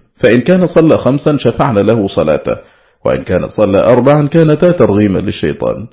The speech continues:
رواه أحمد ومسلم. وبعد فراغه لا أثر للشك، لأن الظاهر الإتيان بها على الوجه المشروع،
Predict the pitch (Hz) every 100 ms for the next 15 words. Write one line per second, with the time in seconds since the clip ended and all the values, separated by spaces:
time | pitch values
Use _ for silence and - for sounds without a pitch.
0 | _ _ _ _ - 101 101 90 80 101
1 | 127 135 117 85 - 76 - - _ _
2 | _ 120 175 214 208 165 151 143 117 117
3 | 110 147 156 147 110 87 85 110 - 101
4 | 104 147 147 107 131 156 139 113 - 113
5 | 120 175 160 107 117 - 107 107 95 104
6 | 104 95 95 123 160 180